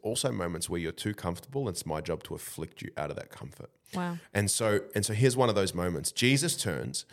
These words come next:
Speaker 1: and he says to them, 'cause they ask, "Why could we not cast it out?" Jesus turns to them and he says, "Because of your unbelief." Point blank.
Speaker 2: Mm.
Speaker 1: "Because of your unbelief."
Speaker 2: Mm-hmm.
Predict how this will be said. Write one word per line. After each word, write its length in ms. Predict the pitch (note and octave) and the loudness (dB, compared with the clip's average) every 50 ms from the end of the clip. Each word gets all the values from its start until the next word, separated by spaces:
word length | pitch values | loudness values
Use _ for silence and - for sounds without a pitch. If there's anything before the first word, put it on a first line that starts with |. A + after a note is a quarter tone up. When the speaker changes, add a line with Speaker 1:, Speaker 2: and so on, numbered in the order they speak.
| - - - - - - | -20 -20 -20 -20 -4 0
Speaker 1:
and 100 | G2+ G#2 | 2 4
he 120 | G#2+ G#2 F#2+ | 4 4 4
says 320 | - - G#2+ G#2+ A2+ - | 2 2 2 2 2 2
to 120 | - G#2+ | 2 2
them, 180 | E2+ D#2 D#2+ E2+ | 2 2 0 0
'cause 120 | - G#2+ G2+ | 0 4 6
they 100 | A#2+ C3 | 6 8
ask, 280 | A#2+ G#2 A2+ - - | 8 6 4 4 4
"Why 120 | F#2+ G#2 A2+ | 4 4 4
could 140 | - D3 C#3+ | 4 2 0
we 80 | C#3 | 0
not 140 | C3+ B2+ B2+ | 0 -2 -2
cast 320 | - G#2+ G#2 G2 G#2 - | 0 2 2 2 2 0
it 60 | F#2+ F2 | 0 -2
out?" 80 | - | 0
Jesus 340 | - G#2 A2+ A#2+ C#3 C#3+ - | 2 2 2 2 2 0 0
turns 220 | - B2 A2 G2 - - | 0 0 0 0 0 0
to 60 | F2+ | 0
them 100 | F2+ F2 | 0 0
and 60 | F2 | 0
he 60 | E2+ | 0
says, 240 | - - F2+ E2+ D#2 | 0 0 0 -2 -2
"Because 420 | D#2 F2+ F2 - - F#2 F#2 G2 | -2 -6 -6 -2 0 0 0 0
of 120 | F#2+ E2 E2+ | 0 -2 0
your 120 | E2 E2 | 0 0
unbelief." 440 | D#2+ D2+ D#2 D2 D2 D2 C2 - - _ - | -2 -2 -4 -4 -4 -6 -6 -8 -12 _ -2
Point 180 | - D3+ C3 - | 0 0 0 0
blank. 260 | G2+ E2 D2+ - - - - - | -2 -4 -4 -6 -12 -18 -12 -6
Speaker 2:
Mm. 360 | G3 G3+ G3+ G3+ G3 F#3+ F#3+ F3+ | -4 -2 -2 -2 -2 -2 -2 0
Speaker 1:
"Because 420 | - - E3+ D3+ D3+ E3+ E3 - | 0 4 8 8 10 8 8 6
of 300 | - - A2+ A2 G#2 F#2+ | 6 6 6 6 6 4
your 280 | G2 G2+ G2+ G#2 A2+ - - | 4 6 8 8 6 6 4
unbelief." 720 | F#2 F#2+ G2+ G2 G2 F#2+ E2+ F2 E2+ D#2 - - - - _ _ _ _ _ _ _ _ F3+ | 0 2 2 2 0 0 0 0 -2 -4 -6 -12 -18 -20 _ _ _ _ _ _ _ _ -8
Speaker 2:
Mm-hmm. 320 | F3 F3 D#3+ F3 D#3+ D#3+ | -8 -6 -6 -8 -10 -8